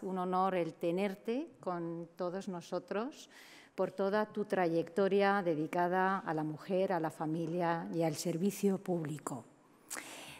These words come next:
Desde el Círculo de Orellana damos visibilidad al talento femenino y lo hacemos convencidas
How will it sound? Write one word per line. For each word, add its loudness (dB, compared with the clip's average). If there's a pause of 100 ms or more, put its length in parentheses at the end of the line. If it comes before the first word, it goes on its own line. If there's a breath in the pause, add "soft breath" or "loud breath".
Desde 6
el 6
Círculo 8
de 10
Orellana 6
damos 6
visibilidad 6 (460 loud breath)
al 6
talento 6
femenino 2
y 2
lo 6
hacemos 8
convencidas 4